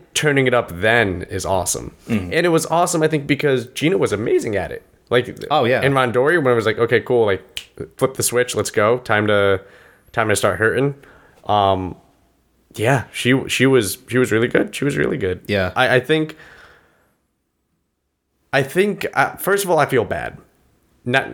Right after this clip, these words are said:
Speaker 1: I'm not to Gina, 'cause Gina's, I think, more experienced and skilled than I am. But I mean, like, I think I, I, I feel bad for any female who first gets into martial arts without a, without, like, an assistance, because to walk into a dojo that's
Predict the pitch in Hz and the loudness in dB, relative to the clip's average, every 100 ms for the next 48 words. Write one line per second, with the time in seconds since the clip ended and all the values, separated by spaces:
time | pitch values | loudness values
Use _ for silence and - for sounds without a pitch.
0 | - 107 104 - 90 90 87 98 101 - | -4 0 0 -2 -8 -10 -10 -4 -4 -4
1 | - _ - - 104 92 87 - 95 92 | -10 _ -18 -4 0 2 0 -2 -2 -2
2 | 95 90 87 - 98 90 87 - 87 87 | 2 2 2 0 2 2 0 -2 -4 -4
3 | - - 101 87 87 101 92 85 104 117 | -8 -6 -4 -2 0 0 0 0 0 2
4 | 117 107 104 120 120 170 170 - - - | 2 2 2 0 0 0 0 -2 -4 0
5 | 135 139 190 123 117 113 - 104 104 98 | 0 0 -2 0 0 0 0 2 4 2
6 | 92 - - - - - 120 151 151 127 | 0 -4 -20 -20 -20 -2 2 2 0 0
7 | 120 110 107 110 - 110 101 - 92 101 | 4 4 2 0 -2 0 2 0 -4 -4
8 | 95 90 90 - 82 90 90 92 92 90 | -4 -2 -2 -2 -2 -2 -2 -4 -4 -4
9 | 82 - 98 104 107 98 95 85 - _ | -6 -4 0 2 0 0 -4 -4 -16 _
10 | - 98 87 104 90 - - - - - | -6 -4 -2 -2 -4 -6 -6 -8 -8 -18
11 | - - - 110 - 117 104 110 107 131 | -20 -20 -2 -2 2 0 2 2 2 2
12 | 156 147 - 139 104 107 101 87 90 90 | 2 0 2 0 2 2 2 2 -2 0
13 | 95 - | 0 -2